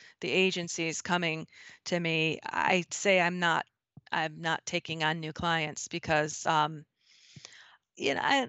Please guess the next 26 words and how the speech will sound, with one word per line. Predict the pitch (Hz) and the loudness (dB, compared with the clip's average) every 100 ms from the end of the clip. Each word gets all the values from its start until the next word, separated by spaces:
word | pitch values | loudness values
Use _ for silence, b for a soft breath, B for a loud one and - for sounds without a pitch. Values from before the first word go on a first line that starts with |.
| - | 2
I, | 269 - | 2 2
I'm | - 262 | 0 0
not | 294 302 285 - | 0 0 0 -2
taking, | 269 254 254 240 | -4 -4 -4 -4
especially | 247 - 320 277 247 | -2 2 2 2 0
this, | 233 208 - - | 0 -6 -8 -8
these | 220 190 - - | -6 -6 -8 2
larger | 208 208 202 | 4 4 2
places | - 202 185 185 185 - | 0 0 0 0 -4 2
that | 175 165 - _ _ _ _ _ _ _ _ _ - - | 4 4 0 _ _ _ _ _ _ _ _ _ -20 -20
I, | 175 - 196 - 170 202 | -20 -20 -20 -6 0 2
I | |
took | 196 233 247 | 2 0 0
'em | 247 | 4
on. | 285 269 233 | 4 2 -2
Hey, | 208 220 | 2 2
I | |
took | 190 220 | 2 -2
'em | 214 208 | -2 0
on | 202 | 2
back | 196 190 | 2 2
at | 180 | -2
the | |
beginning. | 175 170 170 147 147 | -6 -2 -2 -2 -4
I | 160 | 0
did, | 170 139 | 2 2